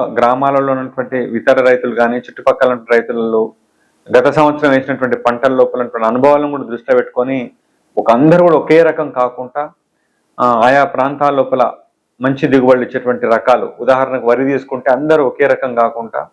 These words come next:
ఆ, అనేక రకాలు కూడా మంచి దిగుబడులు ఇస్తాయి. కాకపోతే రైతులందరూ ఒకే రకం కూడా అడుగుతా ఉంటారు. దానివల్ల ఏమవుతుందంటే ఆ పర్టికులర్ రకమే అందరు అడిగేసరికి షార్టేజ్ వస్తుంది, సీడ్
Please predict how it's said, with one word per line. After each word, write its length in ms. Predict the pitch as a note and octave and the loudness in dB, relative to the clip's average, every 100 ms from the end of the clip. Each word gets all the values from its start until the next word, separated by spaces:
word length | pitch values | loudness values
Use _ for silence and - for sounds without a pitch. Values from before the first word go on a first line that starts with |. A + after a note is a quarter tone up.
| _ _ _ _ _ _ B2+ | _ _ _ _ _ _ 0
ఆ, 280 | B2 A#2 - | 2 0 0
అనేక 300 | B2+ E3+ F3 | 2 2 2
రకాలు 400 | E3 - D3 C#3+ | 0 2 0 0
కూడా 200 | C3+ D#3+ | -2 -2
మంచి 240 | C3+ B2+ | -4 -6
దిగుబడులు 360 | C3+ C3+ B2+ A2 | -2 2 2 0
ఇస్తాయి. 280 | - G#2+ F#2+ | -6 -6 -4
కాకపోతే 340 | - C3+ D3 | -2 -2 2
రైతులందరూ 480 | C3+ C#3+ D3 D3 C#3 | 2 2 -2 0 0
ఒకే 200 | D3 D#3 | 2 0
రకం 340 | D3 C#3+ C3+ | 0 -4 -8
కూడా 260 | B2+ C3+ B2 | -6 -6 -2
అడుగుతా 320 | B2+ B2 B2 A2+ | -2 -2 -2 -2
ఉంటారు. 360 | G#2 G2 - - | -2 -10 -10 -2
దానివల్ల 360 | C3 C#3+ C3+ C3+ | -2 0 0 0
ఏమవుతుందంటే 720 | C#3 C#3 - C3 C3 D3 C3+ _ _ _ - | -2 -6 -8 -10 -4 -4 -4 _ _ _ -2
ఆ 40 | |
పర్టికులర్ 520 | D3 C#3 E3+ F3+ E3+ | 0 2 2 4 4
రకమే 300 | D#3 D#3+ D#3 D3 C3+ _ B2 | 4 2 0 0 -4 _ -6
అందరు 200 | C#3+ D3+ | 0 2
అడిగేసరికి 840 | C#3 C#3 C3+ C#3 C3 D#3 D3 B2+ | 2 0 -2 -4 -4 -4 -4 -4
షార్టేజ్ 400 | - C3+ B2+ D3 A#2+ | 0 0 2 2 0
వస్తుంది, 240 | - G#2 | -2 -4
సీడ్ 260 | - G2+ | -4 -8